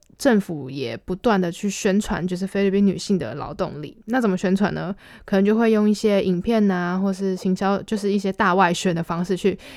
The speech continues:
加深一些非常刻板的亚洲女生的形象。比如说我们很，呃，温柔啊，很顺从，我们，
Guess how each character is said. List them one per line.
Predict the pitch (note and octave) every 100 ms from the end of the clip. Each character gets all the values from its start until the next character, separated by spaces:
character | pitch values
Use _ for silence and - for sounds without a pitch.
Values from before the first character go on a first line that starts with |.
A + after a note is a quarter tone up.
| -
加 | - F#3+ G3
深 | - F3+ F#3
一 |
些 | G3 - F3+ F3 F3 -
非 | - G3
常 | - E3 F3+
刻 | - A3
板 | G3 C#3
的 | D3+ C3 A#2+
亚 | E3+ D3+
洲 | - F3 F#3+
女 | F#3+
生 | - F3
的 | D#3+
形 | - -
象。 | G#3 G3+ C#3+
比 | -
如 | D#3+ F3+
说 | F#3+ F#3
我 |
们 | D#3 D#3+
很， | - E3+ C3 G3 - - - -
呃， | F#3+ E3+ E3 D#3+ D#3 - A3+ - - -
温 | A3 A#3
柔 | A#3+ F3+
啊， | F3+
很 | F3+ E3+
顺 | B3+ G#3+
从， | - F3+
我 |
们， | E3+ E3+ F3